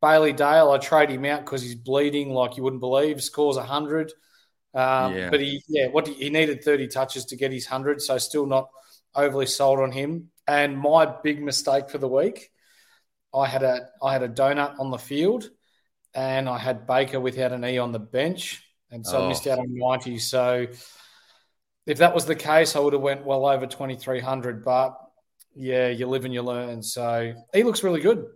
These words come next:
Speaker 1: He had his, uh, well, he's had his opportunities on the wing. Uh, first two weeks, wasn't really that sold on him, but you're obviously gonna keep him there for some cash generation. But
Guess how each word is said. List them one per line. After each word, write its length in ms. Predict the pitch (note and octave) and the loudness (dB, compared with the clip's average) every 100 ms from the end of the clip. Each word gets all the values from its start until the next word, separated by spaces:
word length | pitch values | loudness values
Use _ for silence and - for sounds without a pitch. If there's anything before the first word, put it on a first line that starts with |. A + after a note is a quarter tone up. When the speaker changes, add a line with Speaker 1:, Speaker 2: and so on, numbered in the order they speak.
| _ - E3+ | _ -8 -6
Speaker 1:
He 200 | D#3 E3 | -4 0
had 140 | E3 E3+ | 2 2
his, 140 | D#3 - - | -2 -8 -2
uh, 140 | D#3 D#3 - | -2 -4 -4
well, 160 | D3 | -2
he's 160 | C#3+ C#3+ | -2 -2
had 100 | E3 | 0
his 140 | E3 | 2
opportunities 560 | D3+ C#3+ B2 D3 C#3+ C3+ | 0 -2 -4 -4 -2 -4
on 100 | C3 | -6
the 60 | A#2+ | -4
wing. 480 | C#3+ E3 E3 D#3 - _ _ _ _ | -2 -2 -2 -8 -14 _ _ _ _
Uh, 220 | C#3 C#3 C#3 | 0 2 4
first 320 | E3 D#3+ - | 4 2 2
two 180 | D3+ C#3+ | -4 0
weeks, 460 | D3 D3+ D3 - - | 0 0 -2 -12 -6
wasn't 280 | D3 D#3 C3+ | -4 -4 -6
really 320 | B2+ C#3+ C#3+ | -2 2 2
that 200 | C3+ C3 | 0 -2
sold 460 | - - C3+ C#3+ C#3+ | -4 0 2 2 2
on 140 | C#3+ | 0
him, 220 | D#3+ F#3 F3+ _ _ _ - | 0 -4 -8 _ _ _ 0
but 280 | C#3+ C#3 - - | 0 0 -8 -6
you're 160 | C#3+ | 0
obviously 280 | C#3 C3+ - | 0 0 -4
gonna 220 | C3 B2+ | -4 -4
keep 260 | A#2 C3+ B2+ | -6 -6 -6
him 120 | B2 | -6
there 160 | B2+ A#2+ | -6 -6
for 100 | A#2 | -8
some 160 | B2 | -14
cash 300 | A#2+ C#3 C3+ | -8 -6 -6
generation. 680 | - C3 A#2+ B2 C3 D#3 C#3+ | -6 -6 -4 -2 -2 -6 -6
But 200 | C3+ C3+ | -4 -4